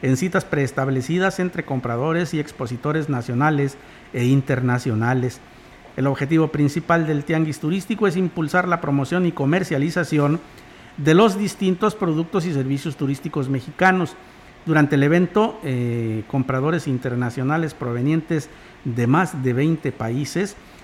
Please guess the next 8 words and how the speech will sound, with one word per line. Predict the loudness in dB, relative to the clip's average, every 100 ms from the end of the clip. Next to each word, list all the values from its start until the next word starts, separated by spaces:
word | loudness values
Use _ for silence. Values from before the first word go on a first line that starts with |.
| -12
se | -2 0
encuentran | 2 2 2 2 -2
con | 0 -2
prestadores | -2 0 0 2 0
de | 0
servicios | -2 -2 -2 -2 -2
turísticos | -2 -2 -4 -2 -2
mexicanos, | -4 -2 2 2 2